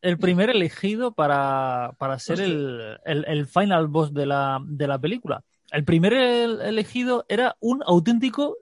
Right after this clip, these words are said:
Speaker 1: campeón de pulso, eh, <laughs> llamado Cliff Dean, y que cuando lo vieron los productores dijeron,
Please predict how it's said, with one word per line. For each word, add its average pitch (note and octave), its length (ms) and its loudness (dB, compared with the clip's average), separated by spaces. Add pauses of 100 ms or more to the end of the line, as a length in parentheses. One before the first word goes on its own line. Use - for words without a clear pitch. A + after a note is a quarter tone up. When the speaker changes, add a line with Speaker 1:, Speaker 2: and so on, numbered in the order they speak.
(160)
Speaker 1:
campeón F3+ 760 2
de E3 160 2
pulso, A#3+ 540 0 (500)
eh, E3 640 4 (200)
<laughs> - 240 2
llamado A3+ 720 6
Cliff A3 320 4
Dean, A3+ 540 0 (280)
y C4+ 360 -2 (120)
que F#3 140 0
cuando E3+ 260 2
lo D#3 100 2
vieron B3+ 280 0
los B3 160 -4
productores B3 720 -4
dijeron, D#3+ 640 -6